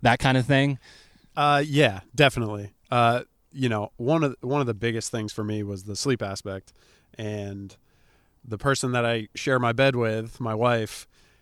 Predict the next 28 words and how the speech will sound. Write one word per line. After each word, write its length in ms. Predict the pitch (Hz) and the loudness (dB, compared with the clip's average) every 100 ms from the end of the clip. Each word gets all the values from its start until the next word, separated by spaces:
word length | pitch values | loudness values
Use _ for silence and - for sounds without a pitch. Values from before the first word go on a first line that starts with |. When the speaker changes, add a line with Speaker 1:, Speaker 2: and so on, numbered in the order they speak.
| - | -18
Speaker 2:
she's 300 | - 147 170 | -6 -2 2
not 160 | 190 | 2
a 40 | 175 | 4
big 160 | 180 | 2
sleeper. 520 | - 180 180 123 107 - 131 | 2 0 0 0 -4 -8 -16
So 380 | - 123 117 113 | -6 -2 0 -2
she'd 280 | - 127 127 | -4 -6 -2
be 120 | 131 | 2
up 180 | 127 - | 0 -2
until 320 | 113 127 123 | -6 -6 -6
three 240 | - 127 | -6 -4
or 60 | 120 | -4
four 200 | 120 123 | -2 -2
in 60 | 113 | -2
the 60 | |
morning 360 | 110 120 117 110 | 0 0 0 -2
sitting 260 | - 117 | -2 -2
on 100 | 107 | -2
her 80 | 104 | -6
phone, 360 | - 120 110 107 | -2 0 0 -2
and 240 | 104 101 - _ _ _ - - | -6 -10 -14 _ _ _ -20 -14
we, 140 | - | -10
we 160 | 165 175 | -2 0
clash 320 | - 147 127 | 6 6 6
a 60 | 135 | 2
little 180 | 127 131 | 0 0
bit 260 | 151 170 | 0 0
'cause 400 | - 120 107 - | -2 -6 -6 -12